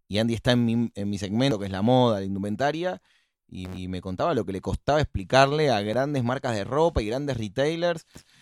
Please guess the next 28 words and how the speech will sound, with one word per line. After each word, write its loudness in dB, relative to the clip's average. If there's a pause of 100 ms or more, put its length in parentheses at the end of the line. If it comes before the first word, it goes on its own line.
(160)
que, -4
que -2
armen 2
sus -8
páginas 0
y -14
que -4
vendan 0
online 2
y -6
que -12
tengan -10
un -6
buen 0
servicio. -2 (520)
Y -4
él -4
les 0
mostraba -2
cómo 0
Mercado -2
Libre 0
estaba -2
pasando -2
por -4
arriba 2
a -2
las -6